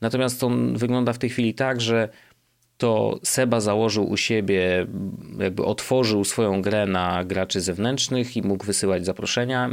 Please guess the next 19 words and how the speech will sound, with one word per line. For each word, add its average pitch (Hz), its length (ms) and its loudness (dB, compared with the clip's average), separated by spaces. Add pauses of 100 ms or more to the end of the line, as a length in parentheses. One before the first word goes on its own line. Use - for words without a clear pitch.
(260)
Jak 101 140 -4
się - 140 -2
podłączyłem 110 720 0
do 101 80 2
niego, 101 280 0
to 95 300 0 (280)
okazało 98 440 0
się, 95 160 -2
że 95 120 -2
jakby 90 340 -2 (1000)
jego 156 720 2
Xbox 117 760 0 (120)
dokonuje 120 880 2
dodatkowych 113 800 0
obliczeń 117 680 0
i 123 280 0
po 120 140 -4
prostu 123 340 -4
zamula 117 840 2